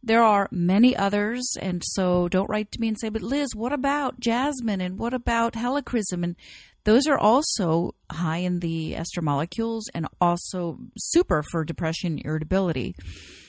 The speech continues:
But I chose oils that I thought would be, first of all, affordable, easy to find, and that would really blend well with the citrus oils.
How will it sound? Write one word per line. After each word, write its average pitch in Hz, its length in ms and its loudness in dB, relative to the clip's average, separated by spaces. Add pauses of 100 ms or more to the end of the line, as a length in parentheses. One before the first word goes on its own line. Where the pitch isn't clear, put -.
(200)
But 208 220 4
I 208 100 4
chose 339 380 0
oils 214 320 2
that 196 100 -2
I 190 80 0
thought 196 240 0
would 175 140 -4
be, 175 160 -2
first 254 240 -4
of 208 80 -4
all, - 120 -6
affordable, 190 640 0 (380)
easy 202 300 2
to 175 80 4 (140)
find, 160 420 0
and 185 140 0
that - 80 -2
would 190 160 -2
really 247 320 2
blend 220 320 0
well 202 260 0
with 196 140 -6
the 185 60 -6
citrus 165 380 -4
oils. 131 380 -2